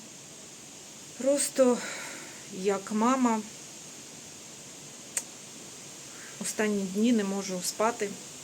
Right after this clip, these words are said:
спокійно в своєму теплому ліжку, знаючи, що моя дитина живе в машині. Каже, що вчора був дощ.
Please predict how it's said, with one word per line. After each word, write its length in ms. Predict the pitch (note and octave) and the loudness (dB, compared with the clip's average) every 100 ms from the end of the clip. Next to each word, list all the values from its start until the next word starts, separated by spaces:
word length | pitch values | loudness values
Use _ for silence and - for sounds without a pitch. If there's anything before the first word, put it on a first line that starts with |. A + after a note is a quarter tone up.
| - | -8
спокійно 640 | - - G3+ A3 A3+ G#3 G3 G3 - - - - - - - | -4 -2 -2 0 2 2 0 -6 -12 -14 -14 -12 -12 -12 -10
в 40 | - | -4
своєму 480 | F#3 F#3+ G3 G3 F#3 | 2 4 4 4 4
теплому 480 | F#3 F3+ F3+ E3+ E3+ | 4 4 0 -2 0
ліжку, 460 | F#3+ B3+ - A3 G#3 - - - | 2 0 0 -2 -2 -6 -12 -8
знаючи, 460 | G3 G3 G3 F#3 E3+ | -2 0 2 0 0
що 180 | - F#3+ | 0 2
моя 200 | F3+ F3 | 2 2
дитина 500 | F3+ A#3+ B3+ A#3 A3 - - - - - - - - - - | 0 2 6 6 4 -4 -12 -14 -14 -14 -14 -14 -16 -12 -4
живе 320 | F#3 F#3+ F3+ | 2 4 6
в 40 | |
машині. 680 | F3+ F3+ - - B3 B3 A3 G#3+ - - - - - - - - - - - - - - - - - - - | 4 2 2 2 4 6 4 0 -10 -16 -16 -16 -16 -16 -16 -16 -16 -14 -14 -14 -14 -14 -16 -16 -16 -16 -2
Каже, 260 | G#3 F3+ | 2 2
що 160 | F3+ F#3 | 0 -2
вчора 440 | F3 - F#3+ F3+ E3+ | 0 2 4 2 0
був 120 | E3+ E3 E3+ | -4 -2 2
дощ. 420 | A3+ B3+ - | 2 2 0